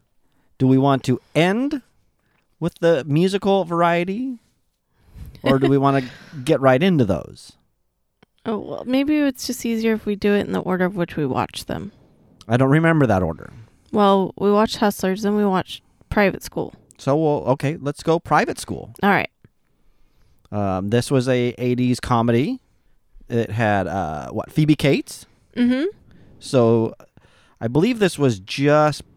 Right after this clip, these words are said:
Speaker 1: before Fast Times.
Speaker 2: Uh, what I loved about it was she's just so frickin' cute.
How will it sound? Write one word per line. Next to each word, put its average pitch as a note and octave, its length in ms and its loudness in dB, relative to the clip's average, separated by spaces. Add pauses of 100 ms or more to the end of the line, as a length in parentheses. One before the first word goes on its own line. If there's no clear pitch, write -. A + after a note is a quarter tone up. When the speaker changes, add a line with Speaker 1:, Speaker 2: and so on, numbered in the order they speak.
(120)
Speaker 1:
before A#2 760 2
Fast G2+ 420 -2
Times. - 580 -14 (680)
Speaker 2:
Uh, A3+ 320 4
what A#3 180 2
I C4+ 140 4
loved A3 320 2
about F#3 220 2
it F3 180 -2 (500)
was - 480 0
she's - 320 -2
just C4+ 220 2
so E3+ 180 -2
frickin' - 560 -2
cute. - 500 0